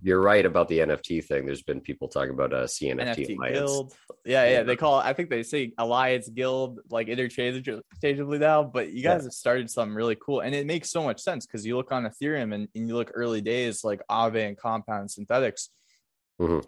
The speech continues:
Speaker 2: and you think, "I wonder why," or even Chainlink, I, like, it just makes sense to make an alliance too, because you guys can all kinda work together and work on standards.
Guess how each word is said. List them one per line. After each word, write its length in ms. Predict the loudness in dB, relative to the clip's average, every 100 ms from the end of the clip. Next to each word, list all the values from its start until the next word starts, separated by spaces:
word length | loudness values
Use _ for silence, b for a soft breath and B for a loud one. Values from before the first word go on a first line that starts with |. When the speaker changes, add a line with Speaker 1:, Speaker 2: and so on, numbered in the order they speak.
| -6
Speaker 2:
and 80 | -10
you 60 |
think, 240 | -4 0 0
"I 40 |
wonder 280 | 0 0 0
why," 260 | 2 2 0
or 100 | -4
even 220 | -4 -6 -8
Chainlink, 360 | -6 -4 -6 -10 b b b b _ -10
I, 140 | -10 -12 _ _ -8
like, 180 | -8
it 80 | -8 -10
just 180 | -8
makes 220 | -8 -6 -6
sense 300 | -4 -6 -6
to 80 |
make 180 | -6 -6
an 80 | -10
alliance 500 | -12 -12 -12 -10 -10
too, 300 | -4 -2 -2
because 300 | -10 -10 -8
you 60 | 0
guys 200 | 0 0
can 120 | -2
all 140 | -4 -4
kinda 220 | -4 -2
work 240 | -2 -4
together 380 | -2 0 2 2
and 100 | 0
work 200 | -4 -6
on 100 | -6
standards. 600 | -6 -4 -4 -2 -4 -6